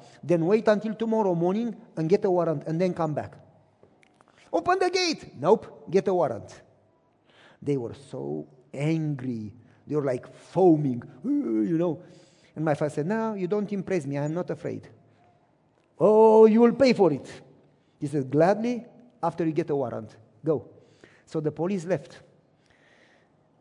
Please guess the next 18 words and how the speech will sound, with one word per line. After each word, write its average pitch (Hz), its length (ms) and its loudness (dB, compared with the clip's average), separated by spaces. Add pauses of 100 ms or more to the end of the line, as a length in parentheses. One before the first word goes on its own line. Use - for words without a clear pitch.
(640)
I 156 100 2
remember 175 480 0
they 170 220 -4
prayed 170 400 -6
the 143 100 -2
whole 170 300 -4
night, 151 420 -6
literally 147 460 -2
the 127 120 -6
whole 156 300 -6
night. 139 340 -8 (640)
We 156 180 -4 (100)
all, 160 360 -2 (720)
young 165 460 0
and 135 220 -4
old, 156 340 -4 (840)
we 139 180 -4 (120)
all 160 300 -4